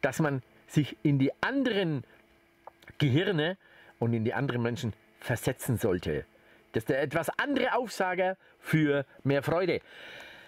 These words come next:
Herr Böhm, ich hoffe, dass Sie erstmal vielen Dank für die Behelligung der neuen, ähm, Einbrüche Ihrer Lehrerin. Auch das wird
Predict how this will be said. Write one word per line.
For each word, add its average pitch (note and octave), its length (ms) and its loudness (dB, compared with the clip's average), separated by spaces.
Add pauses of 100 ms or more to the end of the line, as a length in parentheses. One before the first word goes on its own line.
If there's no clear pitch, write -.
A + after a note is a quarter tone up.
(220)
Herr - 120 2
Böhm, A#3+ 300 0 (800)
ich F3 180 2
hoffe, A3+ 340 0 (120)
dass F3 220 -2
Sie E3+ 340 2 (840)
erstmal D#3 280 0
vielen D#3 220 2
Dank E3+ 200 0
für F3+ 100 0
die E3 80 0
Behelligung F#3+ 600 2 (460)
der C#3+ 140 4
neuen, D3+ 560 0 (280)
ähm, B2 280 0
Einbrüche G3 760 0 (320)
Ihrer C#3+ 280 2
Lehrerin. A3 600 0 (640)
Auch C3+ 160 -2
das - 580 -6 (140)
wird E3+ 320 0